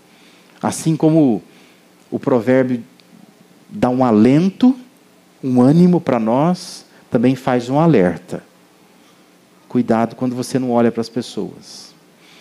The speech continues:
Versículo vinte e quatro diz, "A quem dê generosamente e vê aumentar suas riquezas." Aí diz assim: Outros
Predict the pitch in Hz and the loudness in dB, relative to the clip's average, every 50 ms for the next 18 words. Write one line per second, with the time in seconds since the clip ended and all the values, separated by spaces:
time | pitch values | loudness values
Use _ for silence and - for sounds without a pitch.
0 | - - - - _ _ _ - 107 104 - - - 131 123 123 131 127 - - | -20 -20 -20 -20 _ _ _ -2 -2 -2 -2 -4 -6 -6 -2 -2 -2 -4 -4 -6
1 | - 127 117 123 143 - - 143 117 120 123 131 131 123 - - - 117 120 - | -4 -2 -2 -2 -2 -4 -6 -8 -2 0 0 0 0 -2 -8 -8 -6 -6 -6 -4
2 | - 135 131 127 113 113 117 120 107 117 120 123 123 123 131 135 135 175 190 196 | -2 -2 -2 0 2 2 2 2 0 -2 -2 -2 -2 -2 -4 -2 -2 -2 0 2
3 | 180 127 95 87 87 - - - - _ _ _ - 107 87 87 98 101 107 117 | 0 0 0 -4 -8 -16 -20 -20 -20 _ _ _ -8 -8 -4 -2 -2 -2 0 0
4 | 123 123 110 - 107 107 104 - 127 120 - 156 190 185 - 190 156 113 87 80 | 0 -2 0 0 -2 -2 -2 -4 -8 -6 -2 -4 -4 0 0 0 0 0 0 -4
5 | 82 82 - - - - - _ _ _ _ _ _ _ - - - _ _ - | -12 -18 -20 -20 -20 -20 -20 _ _ _ _ _ _ _ -20 -20 -20 _ _ -2
6 | 98 101 113 123 120 - - 135 123 107 - - - 131 151 185 196 190 - - | -2 -2 -2 -6 -6 -6 -6 -4 -4 -4 -4 -2 0 0 0 0 -2 -4 -8 -12
7 | 180 165 - - - - - - | -12 -12 -12 -14 -20 -20 -20 -20